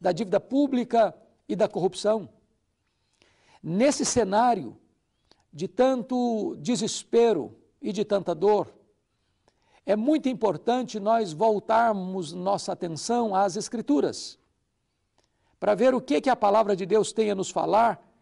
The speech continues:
em circunstâncias como estas. E é por isso que eu recorro com você ao livro do profeta Joel, porque o profeta Joel,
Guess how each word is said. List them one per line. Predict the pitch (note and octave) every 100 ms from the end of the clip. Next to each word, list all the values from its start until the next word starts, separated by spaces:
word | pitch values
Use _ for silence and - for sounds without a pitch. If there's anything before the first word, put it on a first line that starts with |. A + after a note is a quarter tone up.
| _ _
em | G3
circunstâncias | F#3+ A3 G#3+ G3 G#3+ A3 - G#3 - - _ _ _
como | _ C3 D3
estas. | B3+ - - - - - _ _ _ _ _ _ _ _ _ _ _ _ _ _ _
E | E3
é | A3+
por | A#3+
isso | C#4+ D4+ C#4+
que | C4+ B3
eu | A#3
recorro | F#3+ G#3 - G#3+ A#3+ E3 C#3+
com | - E3+
você | D#3+ A3 - A3+ A#3+ - _ _ _ _ _ _ _ _ _ _
ao | E3+
livro | G3 A3+ G#3
do | F3
profeta | E3+ D#3+ D#3 D#3
Joel, | E3 G3 G#3 - _ _ _ _ _ _ _ _ _ _ _ _ _ _
porque | - F3+ - A#3+ B3 A3+ - -
o | F#3+
profeta | A3 G3+ C#4 C4+
Joel, | F3 F3 F3+ A3+ D3+